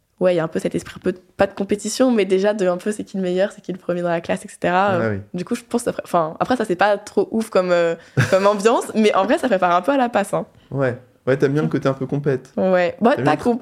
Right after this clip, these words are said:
Speaker 2: non,
Speaker 1: pas
Speaker 2: mais
Speaker 1: compète,
Speaker 2: même par
Speaker 1: mais
Speaker 2: rapport à toi.
Speaker 1: émulsion. Ouais, la compète par rapport à moi-même. Je suis en train de
Speaker 2: Je,
Speaker 1: casser
Speaker 2: je,
Speaker 1: le micro.
Speaker 2: je vais perdre mon micro, moi.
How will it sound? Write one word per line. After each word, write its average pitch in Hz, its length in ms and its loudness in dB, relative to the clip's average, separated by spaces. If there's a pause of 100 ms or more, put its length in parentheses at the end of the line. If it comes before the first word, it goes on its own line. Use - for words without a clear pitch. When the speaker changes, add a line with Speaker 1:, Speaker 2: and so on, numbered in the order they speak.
(120)
Speaker 2:
non, 117 60 0
Speaker 1:
pas 147 80 4
Speaker 2:
mais 139 40 -2
Speaker 1:
compète, 143 100 2
Speaker 2:
même - 100 2
par - 20 -2
Speaker 1:
mais 143 80 4
Speaker 2:
rapport 127 180 0
à 120 60 2
toi. - 380 -4 (120)
Speaker 1:
émulsion. 233 540 -2 (140)
Ouais, 220 220 2
la 285 120 0
compète 240 300 -4
par 196 160 2
rapport 190 200 0
à 214 60 2
moi-même. 180 220 0
Je - 60 -12
suis - 100 -6
en - 20 0
train 226 100 2
de 226 80 4
Speaker 2:
Je, 196 60 0
Speaker 1:
casser 302 280 2
Speaker 2:
je, 277 40 0
Speaker 1:
le 269 80 4
micro. 247 500 2
Speaker 2:
je - 60 -2
vais - 60 0
perdre 113 120 -2
mon 110 60 -2
micro, 110 320 -6
moi. 98 320 -6